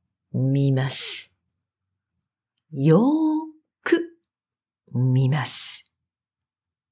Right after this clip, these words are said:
そして、皆さん、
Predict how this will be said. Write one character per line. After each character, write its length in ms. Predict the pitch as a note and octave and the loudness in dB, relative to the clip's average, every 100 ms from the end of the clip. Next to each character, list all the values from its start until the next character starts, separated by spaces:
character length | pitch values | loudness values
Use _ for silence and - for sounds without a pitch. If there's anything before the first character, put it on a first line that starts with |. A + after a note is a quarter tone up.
| _ _ _ - C5 - _ _ _ _ _ _ _ _ - | _ _ _ -20 -20 -20 _ _ _ _ _ _ _ _ -8
そ 420 | - - - C3+ | -2 0 0 0
し 240 | - - | 0 -2
て、 320 | - F3 - _ _ _ _ _ _ _ _ _ _ _ _ - | 0 0 0 _ _ _ _ _ _ _ _ _ _ _ _ -8
皆 360 | C3+ C#3 B2+ B2+ | -2 2 2 2
さ 220 | - C#3 | 2 0
ん、 140 | C3 | -2